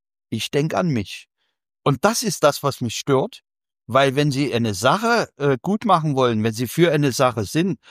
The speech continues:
dann müssen Sie für die Sache auch was einbringen. Und da ist eine Vorinvestition durchaus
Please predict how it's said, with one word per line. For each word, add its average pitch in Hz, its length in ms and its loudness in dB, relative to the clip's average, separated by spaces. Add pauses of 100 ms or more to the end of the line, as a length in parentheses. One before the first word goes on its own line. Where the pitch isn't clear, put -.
(260)
dann 110 140 2
müssen 135 260 0
Sie 127 120 -8
für 120 120 -2
die 120 100 -4
Sache 110 300 0
auch 98 180 -4
was 90 300 -8
einbringen. 110 580 0 (400)
Und 123 180 -4
da 113 60 -2
ist 131 240 -4
eine 120 220 2
Vorinvestition 165 1120 0
durchaus 147 680 0